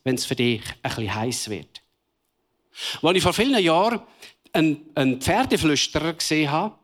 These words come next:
und gesehen habe, wie der ums Vertrauen von Ross wirbt und was er dabei macht und was dann passiert, da ist es mir eingefahren wie ein Blitz. Und ich habe für mich gedacht,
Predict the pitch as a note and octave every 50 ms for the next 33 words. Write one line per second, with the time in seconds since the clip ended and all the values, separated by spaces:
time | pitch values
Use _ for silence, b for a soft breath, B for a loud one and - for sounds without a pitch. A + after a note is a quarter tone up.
0 | _ _ _ _ B B B B D#3+ D3 - - A3 C4 B3 A#3 A3 F#3 G3 F3+
1 | D#3+ F3+ G#3 C4 C4 - A3+ G3 E3 - - - F3 - - - E3+ F3+ G3+ A3+
2 | A#3 G3+ - - D#3 C#3+ C3+ D#3+ G3 B3+ C#4 - - - - - - _ - -
3 | B2 C#3+ D3 B2+ A2+ - - - - - - - - - _ _ _ B B B
4 | B D3+ D3 F3+ G3 F#3 - G3 F3+ F3 - G3 F#3 F#3 F3 G3+ B3+ B3+ - -
5 | - F#3+ E3+ F#3+ F#3 - - G#3+ G3 F#3 D#3+ F3 D#3 - - - A#3+ C4+ B3+ -
6 | - - B B B B B B B E3+ F3+ G3+ F#3+ - F#3 F3+ - E3 E3 E3
7 | E3 E3 - G3+ G3+ A3 - - E3+ D#3 D#3+ D#3+ C#3+ D#3 - C#3+ - - B2+ C#3+
8 | - - - - - B B B D#3 D3+ F3+ F#3 D#3+ D#3+ F3 D#3+ D#3 D3+ D3+ -
9 | C#3+ C#3 C#3+ -